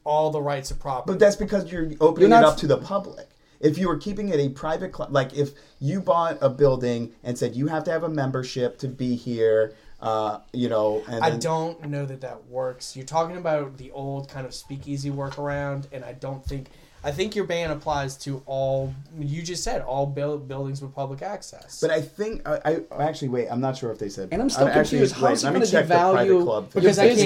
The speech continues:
Speaker 3: business?
Speaker 2: That might
Speaker 1: can't use
Speaker 2: actually
Speaker 1: the
Speaker 2: work.
Speaker 1: entire, I don't
Speaker 3: Because
Speaker 1: have the entire use of, I do not have the, all the fruits and rights of usus, abusus, and fructus. I can't use it to my maximum.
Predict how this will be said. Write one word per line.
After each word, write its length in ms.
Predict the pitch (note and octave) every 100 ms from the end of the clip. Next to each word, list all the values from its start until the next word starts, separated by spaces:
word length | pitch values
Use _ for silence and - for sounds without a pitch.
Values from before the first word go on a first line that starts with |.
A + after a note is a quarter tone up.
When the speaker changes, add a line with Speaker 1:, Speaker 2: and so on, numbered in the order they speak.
| E3
Speaker 3:
business? 160 | - -
Speaker 2:
That 60 | G3+
might 100 | -
Speaker 1:
can't 120 | F#3
use 140 | F#3 -
Speaker 2:
actually 100 | D#3+
Speaker 1:
the 60 |
Speaker 2:
work. 80 | C#3+
Speaker 1:
entire, 260 | D#3 D#3 D3+
I 100 | D#3+
don't 100 | F3
Speaker 3:
Because 140 | - F3+
Speaker 1:
have 80 |
the 120 | E3+ E3+
entire 680 | E3 E3+ D#3+ E3 D#3+ C3+
use 500 | C3+ C#3 D#3+ D#3 - -
of, 380 | C#3 C3 C3 B2 -
I 100 | D3
do 100 | D#3+
not 240 | D#3 D#3+
have 220 | D#3+ C#3+
the, 160 | C3+ C#3
all 320 | C#3+ D3 D#3+ D#3+
the 100 | D3+
fruits 460 | - D#3 D#3 D3+
and 240 | - C3+ C3
rights 320 | C3 B2+ -
of 260 | C#3 B2 A#2+
usus, 480 | C3+ D3+ D#3 C#3+ D3
abusus, 540 | C3+ C3+ C3+ C3+ B2+
and 140 | B2
fructus. 560 | - B2 - - - - _ _ - - -
I 160 | E3
can't 300 | F3+ F#3+ F3
use 240 | D#3+ D#3 C#3
it 80 | C#3
to 80 | C#3+
my 200 | C3+ C3
maximum. 500 | B2 A2+ - -